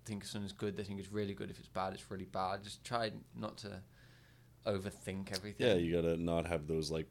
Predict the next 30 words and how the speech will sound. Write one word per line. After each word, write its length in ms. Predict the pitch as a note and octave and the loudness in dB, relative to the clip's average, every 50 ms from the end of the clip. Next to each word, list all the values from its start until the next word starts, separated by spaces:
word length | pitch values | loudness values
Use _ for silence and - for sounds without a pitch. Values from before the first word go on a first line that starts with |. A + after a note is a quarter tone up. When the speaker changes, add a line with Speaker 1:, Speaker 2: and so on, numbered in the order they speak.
| - - | -10 -16
Speaker 2:
pleasure, 680 | - - F2+ E2 E2 D#2 D#2 D#2+ D#2 D#2 D#2 D2+ D2 - - | -6 0 2 2 2 2 2 0 0 0 0 -2 -6 -6 -4
the 80 | - F2+ | -4 0
pleasure 320 | - A#2 G#2+ G2+ F2 E2+ | 8 10 10 10 10 6
spikes. 380 | E2 - - D#2 D#2 D#2 - E2+ | 2 2 0 -2 -2 -2 -2 0
I 40 | |
mean, 160 | E2 E2+ E2+ E2+ | 2 2 2 4
we've 160 | E2 D#2 - | 2 2 2
talked 240 | - E2+ D#2+ - - | 0 0 0 0 -2
about 200 | - E2 - - | -6 -8 -2 2
the, 280 | E2+ E2 E2 E2 D#2 - - - - - - - - - - | 4 4 4 4 2 -2 -8 -16 -20 -20 -20 -20 -20 -8 -2
my, 240 | F2 E2+ D#2+ D#2+ E2 | 0 2 2 4 2
my 180 | E2 E2+ E2+ E2 | 2 2 2 2
theory 360 | E2 - - E2+ E2 E2 E2+ | 0 0 0 2 4 4 4
on, 160 | E2 E2 E2 | 4 4 4
like, 200 | D#2+ D#2+ D#2+ - | 2 0 0 -2
pleasure, 340 | - - F2+ E2+ D#2+ E2+ E2 | 0 2 4 4 4 2 2
happiness, 480 | E2 E2 E2 D#2+ - E2 E2 D#2 - - | 4 4 2 4 2 0 0 0 0 0
and 120 | D#2+ D#2 | 0 0
joy, 320 | D2 E2 E2+ E2 D#2+ D#2 D#2 | 2 2 4 4 4 4 2
but, 80 | - E2+ | 2 0
like, 240 | E2 D#2+ D#2+ D#2 - - - - - - - | 2 2 0 -2 -4 -10 -20 -20 -20 -10 2
you 80 | F#2+ G2 | 8 10
gotta 120 | G2+ F#2+ F#2 | 10 10 10
not 260 | F#2 F#2 F2+ F2+ F2+ | 10 8 8 8 8
have 140 | F2+ E2+ E2 | 6 6 8
those, 180 | F2+ F2+ E2 | 6 6 6
like, 160 | F2 E2+ E2 | 6 4 6
spikes 420 | - - - - G2 F#2+ F2+ - - | 6 4 6 6 6 6 6 6 4
in, 80 | F2 | 2
like, 200 | E2 D#2+ D#2 - | 2 2 0 -2